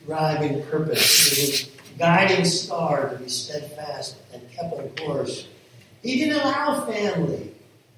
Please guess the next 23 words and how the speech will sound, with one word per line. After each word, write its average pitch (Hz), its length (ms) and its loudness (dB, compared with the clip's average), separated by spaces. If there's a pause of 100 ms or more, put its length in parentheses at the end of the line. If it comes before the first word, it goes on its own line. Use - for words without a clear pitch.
(260)
friends, 202 600 4
disciples, 160 840 2
or 147 140 4
even 247 280 6
the 208 140 4
devil 226 340 6
himself - 880 0 (260)
to 165 140 -2
keep - 320 -2
him 131 140 0
from 135 180 -2
doing 156 300 0
his 143 260 -2
Father's 135 480 -6
will. 156 340 -6 (1200)
We've - 160 -20
heard 185 220 4
of 170 120 6
those 180 440 8
who 185 80 2
were 165 180 4
totally, 220 1000 2 (440)
uh, 131 420 -2